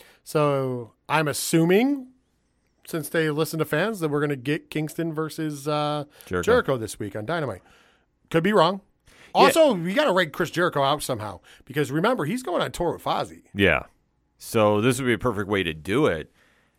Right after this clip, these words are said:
Speaker 2: I just, you know, it, it's just kinda puzzling what's gonna happen. And I'm just, I'm fearing that this isn't the end of the feud. Like, this is supposed to be a blow-off match with Blood and Guts. If this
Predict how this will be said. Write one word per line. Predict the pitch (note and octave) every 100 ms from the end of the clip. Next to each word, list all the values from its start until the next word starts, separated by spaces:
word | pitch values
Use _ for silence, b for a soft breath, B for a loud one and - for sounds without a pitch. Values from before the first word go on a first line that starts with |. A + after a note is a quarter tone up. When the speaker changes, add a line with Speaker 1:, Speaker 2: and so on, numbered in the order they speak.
| b -
Speaker 2:
I | C#3 A3+
just, | C4 B3+ - - _
you | - C#2+ D#3
know, | E3+
it, | D3+ D#3+
it's | D3 D#3
just | D3+ -
kinda | F3+ C#3+
puzzling | D#3 C#3
what's | B2 A#2
gonna | A#2
happen. | A2 G#2+ F#2+
And | G2+ A#2
I'm | B2
just, | C3+ - -
I'm | B2
fearing | - - - C3 A#2+ F#2+ D2+ C2+ _ _ _ _ F#2
that | G#2 G2+ F2
this | G#2 F#2+
isn't | G#2+ F#2 G2
the | G2
end | F#2+
of | F#2+
the | E2+
feud. | F#2+ F2
Like, | F2 E2+
this | F#2
is | F#2+
supposed | A#2 G#2+
to |
be | F#2+
a | E2+
blow-off | F2+ E2+ D#2+ -
match | D2+ D2+
with | E2
Blood | E2 D#2
and | C#2
Guts. | - - - - _ _ _ _ _
If | -
this | G2